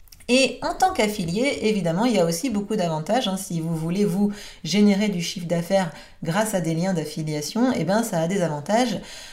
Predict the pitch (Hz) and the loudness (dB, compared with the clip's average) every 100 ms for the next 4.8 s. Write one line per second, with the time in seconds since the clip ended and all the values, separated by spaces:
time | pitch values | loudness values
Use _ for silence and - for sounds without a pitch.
0 | - - 214 208 180 214 220 196 180 208 | -20 -4 -2 0 6 6 6 0 0 2
1 | 247 - 202 202 208 185 - 175 180 147 | 0 -2 -2 -2 -2 -4 -2 0 0 -2
2 | 147 240 240 185 226 320 254 240 180 165 | -2 -4 -2 -2 0 -2 -4 -2 0 2
3 | 214 233 202 165 151 196 - 165 175 175 | 2 2 0 0 -2 -4 -6 -4 -2 0
4 | 170 277 233 170 180 175 214 330 | 0 0 0 2 0 2 2 2